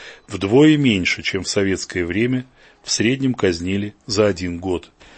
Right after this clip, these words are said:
Заключенных в Российской империи к тысяча девятьсот десятому году было около пятидесяти шести человек на сто тысяч жителей. В С С С Р в тысяча девятьсот тридцать восьмом году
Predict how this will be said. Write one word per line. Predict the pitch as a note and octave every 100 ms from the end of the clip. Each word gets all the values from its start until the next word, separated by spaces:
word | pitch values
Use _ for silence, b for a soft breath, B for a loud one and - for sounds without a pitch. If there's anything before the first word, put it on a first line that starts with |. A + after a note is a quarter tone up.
| B B -
Заключенных | A2+ E3 E3 - D#3 G2+ -
в |
Российской | G2+ - A#2+ - A2+
империи | G#2 C#3+ G#2+
к | F2
тысяча | - A#2+ -
девятьсот | G2+ G2+ A#2+ G#2
десятому | G2+ - A#2 G2+ G2
году | G2+ C#3 A2+
было | A2 G#2+
около | A#2+ B2+ A#2
пятидесяти | - G2+ C3+ B2+ A2+ -
шести | A2 A2 - -
человек | A2+ - B2 A2 E2 - B B B B
на | G#2 G#2+
сто | - - D3
тысяч | A#2 A2 A#2
жителей. | F#2+ F#2 E2+ - F2 E2+ _ _ _ _ _
В | G#2
С | A2 A#2+
С | G#2
С |
Р | D3 D3
в | -
тысяча | G2 - F#2
девятьсот | F#2 F2 G2
тридцать | F#2+ F#2 - -
восьмом | F#2 - F#2+
году | F2+ F2+ A#2 C#3+